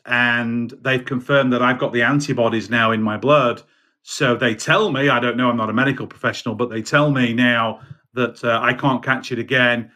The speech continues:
and I can't carry it. So I, I'm designated doer all in my house. So I'm the guy that goes out, gets the groceries, takes the dry cleaning and picks it up. I'm even volunteering,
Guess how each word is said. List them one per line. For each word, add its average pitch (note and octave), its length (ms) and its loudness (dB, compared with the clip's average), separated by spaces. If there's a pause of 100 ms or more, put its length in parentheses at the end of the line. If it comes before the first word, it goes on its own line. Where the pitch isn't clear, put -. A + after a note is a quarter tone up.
(160)
and B2 140 -2
I B2 80 0
can't A#2 340 -8
carry A#2+ 340 0
it. G#2 160 -12
So C3+ 180 0
I, B2+ 140 -2 (160)
I'm D#3+ 260 0
designated D3 920 0 (540)
doer D3+ 380 2
all C3+ 460 2 (320)
in B2+ 140 0
my B2 180 2
house. A#2 320 -2
So A#2+ 220 0
I'm C#3+ 160 4
the C#3+ 60 0
guy C3 200 2
that B2+ 140 -2
goes B2 240 -2
out, A2+ 160 0
gets - 180 -14
the A#2 60 -8
groceries, B2 840 0
takes B2+ 320 -4
the A#2+ 80 -10
dry A#2+ 240 0
cleaning A2+ 460 -2
and G#2 120 -6
picks - 240 -12
it A2+ 100 -6
up. A2+ 280 -2 (300)
I'm B2 160 -2
even B2+ 220 2
volunteering, A#2+ 920 0